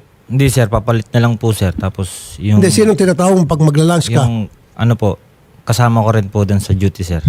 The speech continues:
Speaker 2: Okay.
Speaker 1: Papalit po siya sa duty ko, tapos bibili lang po ako ng lunch.
Speaker 2: Bibili pagkatapos?
Speaker 1: Yun na po, babalik na lang ulit.
Speaker 2: Saan ka kakain?
Speaker 1: Sa may barracks din po, sir.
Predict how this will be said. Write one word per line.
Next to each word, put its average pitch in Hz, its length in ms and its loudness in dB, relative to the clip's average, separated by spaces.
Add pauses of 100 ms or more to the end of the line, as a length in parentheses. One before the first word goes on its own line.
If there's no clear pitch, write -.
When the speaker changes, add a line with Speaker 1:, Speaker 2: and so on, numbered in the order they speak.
(380)
Speaker 2:
Okay. 151 600 0
Speaker 1:
Papalit 107 400 -4
po 113 120 -4
siya - 120 2
sa - 160 2
duty - 280 2
ko, - 80 2
tapos - 160 2
bibili 98 400 -2
lang 95 200 -4
po 87 200 -8
ako - 120 -8
ng 90 200 -2
lunch. 82 360 -8
Speaker 2:
Bibili 156 280 2
pagkatapos? 147 840 0 (280)
Speaker 1:
Yun 110 120 0
na 113 80 2
po, 110 120 0
babalik 101 400 -2
na 104 80 -2
lang 101 160 0
ulit. 95 240 -4 (360)
Speaker 2:
Saan 180 160 -2
ka 151 120 -2
kakain? 135 520 0 (640)
Speaker 1:
Sa - 160 -2
may 104 160 2
barracks 98 440 -2
din 92 200 -4
po, 87 160 -6
sir. 80 240 -8